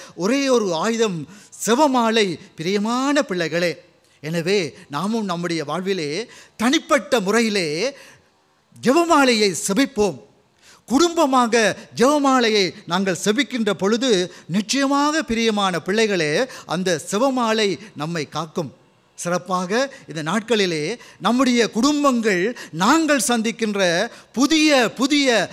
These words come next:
சவால்களை, புதிய புதிய புயல்களை எதிர்கொண்டு வெற்றி பெறுவதற்கு நம் எல்லோருக்கும் கடவுள் அவருடைய தாயார் தந்த ஒரே ஒரு ஆயுதம் அந்த செபமாலை.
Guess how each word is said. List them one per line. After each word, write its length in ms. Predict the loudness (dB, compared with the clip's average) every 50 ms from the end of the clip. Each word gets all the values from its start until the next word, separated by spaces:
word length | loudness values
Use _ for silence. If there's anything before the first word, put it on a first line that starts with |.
| -10 -14
சவால்களை, 840 | -10 -2 -2 0 2 2 2 2 2 0 2 2 2 0 -2 -6 -12 -20 -20 _ _ _ _ _ _ _
புதிய 560 | -2 0 2 2 4 4 4 4 4 2 2
புதிய 520 | 0 0 0 2 2 2 4 4 2 0 -2 -6 -14 -20 -20 _ _ _ _ _
புயல்களை 720 | _ 0 2 4 4 4 2 2 2 4 2 2 -2 -6 -10 -16 -18 _
எதிர்கொண்டு 880 | -6 -2 0 0 0 0 2 2 2 2 2 2 2 2 4 2 0 -2 -6 -14 -2
வெற்றி 300 | -2 -2 0 2 2 2
பெறுவதற்கு 800 | 4 4 2 2 2 0 0 -2 -2 -4 -4 -2 0 0 -2 -4 -8 -10
நம் 160 | -10 -8 -8
எல்லோருக்கும் 840 | -6 -4 -2 -2 -2 0 0 0 0 0 -2 -2 -2 -2 -2 -2 -8 -12 -20 -20 -20 _ _ _
கடவுள் 640 | -4 -2 0 0 2 2 2 2 2 0 -2 -4 -6 -12 -6
அவருடைய 420 | -2 0 0 0 0 -2 -2 -2 -4
தாயார் 600 | -4 -4 -4 -2 -2 -2 -2 -2 -4 -4 -4 -4
தந்த 480 | -4 -4 -4 -2 -2 -2 -2 -2 -4 -8 -14 -14
ஒரே 340 | -10 -8 -6 -4 -4 -4 -4
ஒரு 260 | -4 -4 -4 -4 -4
ஆயுதம் 560 | -4 -4 -4 -4 -2 0 0 0 0 -4 -8 -12 -16 -20 -12
அந்த 280 | -10 -8 -6 -4 -4 -6 -4 -2
செபமாலை. 600 | 0 0 0 0 0 0 0 0 0 0 0 -2